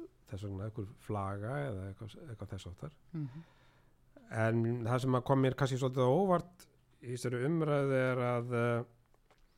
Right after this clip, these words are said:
Speaker 1: að þetta er náttúrulega stórt og mikið mál að, að þingmenn skyldu ekki hafa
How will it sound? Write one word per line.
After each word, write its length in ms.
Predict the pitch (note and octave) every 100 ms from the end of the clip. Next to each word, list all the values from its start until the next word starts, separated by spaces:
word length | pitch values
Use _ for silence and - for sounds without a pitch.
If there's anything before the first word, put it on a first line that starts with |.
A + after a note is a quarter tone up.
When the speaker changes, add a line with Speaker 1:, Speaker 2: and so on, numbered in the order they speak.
| - - _ - - - - _ _ F#3
Speaker 1:
að 180 | A2+ B2
þetta 200 | A#2+ A#2
er 160 | D3 F#3+
náttúrulega 540 | E3 - D3+ C#3+ C3+
stórt 360 | - F#3 - D#3
og 60 |
mikið 220 | C#3+ C#3
mál 440 | C3+ G#3+ F#3 A#2+ A#2
að, 280 | A2+ A#2+ C3 - - - - -
að 120 | A2 B2+
þingmenn 360 | C3 B2+ A#2+
skyldu 400 | - C3 A#2+ B2
ekki 180 | A#2+ A2+
hafa 440 | B2 A#2+ A#2+ A2+